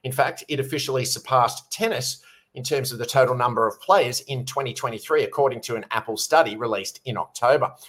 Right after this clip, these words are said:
While the sport has also gained traction overseas, it hasn't hit that same level of popularity yet. Luna Pickleball founder and owner Matt Nola is one of the folks trying to change that narrative. Nola first discovered pickleball in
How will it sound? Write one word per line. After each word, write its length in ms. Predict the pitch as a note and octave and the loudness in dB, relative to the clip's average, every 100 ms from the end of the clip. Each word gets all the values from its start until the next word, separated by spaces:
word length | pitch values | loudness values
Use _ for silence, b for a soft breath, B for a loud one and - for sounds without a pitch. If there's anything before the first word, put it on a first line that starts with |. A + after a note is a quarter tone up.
| B B B | B B B
While 120 | D3 | 0
the 80 | C3 | 0
sport 260 | - D#3 B2 | 4 4 4
has 140 | C3+ | 2
also 300 | G#3 - B2+ | 2 2 0
gained 440 | C3 B2+ B2 - | 0 -4 -6 -10
traction 380 | - C3 B2+ C3 | -4 -4 -4 -6
overseas, 520 | A#2+ - A3+ G3 E3 - | -6 0 0 0 -2 -6
it 100 | C3 | -8
hasn't 380 | C#3+ D#3 C3 A2+ | -2 -2 -2 -8
hit 220 | B2+ - | -8 -2
that 160 | A#2 | -2
same 260 | - B2 A2+ | -2 -4 -2
level 300 | A#2 A2 G#2 | 0 0 -2
of 100 | - | -4
popularity 720 | - A2+ G#2 A2+ G#2 F#2+ _ _ | -2 -2 0 -2 -2 -4 _ _
yet. 260 | C#3 - - B B B | -6 -6 -12 B B B
Luna 480 | C#3 E3+ F3 D#3+ A2+ - | -2 0 2 0 -2 -4
Pickleball 500 | A3 A3 D3 C3 - | -2 2 4 4 2
founder 340 | C3 B2 A#2+ G#2+ | -2 -2 -2 0
and 80 | |
owner 260 | C3+ E3 A2 | 0 0 -2
Matt 260 | B2 A2+ - | -4 -8 0
Nola 320 | D#3+ G#3 D3+ | 4 4 2
is 180 | F#3 E3+ | -2 -4
one 120 | D#3 | -2
of 80 | C3+ | -4
the 40 | A#2 | -2
folks 280 | A#2 G#2+ | -4 -4
trying 240 | - A#2 G2+ | -4 -6 -6
to 80 | - | -6
change 340 | - C3+ D3+ | -4 -2 -2
that 240 | C3 A#2 | -4 -2
narrative. 300 | G#2+ G2+ F2 - b b b b | -4 -4 -6 -14 b b b b
Nola 280 | - E3+ C#3+ | 4 6 6
first 280 | - G#3 - | 0 -2 -2
discovered 520 | C3 - B2+ B2+ G#2 _ _ | -4 0 0 0 -6 _ _
pickleball 500 | - D#3+ C3 C3 B2 C3 | -12 -4 4 6 6 2
in 240 | C3+ B2+ | -4 -6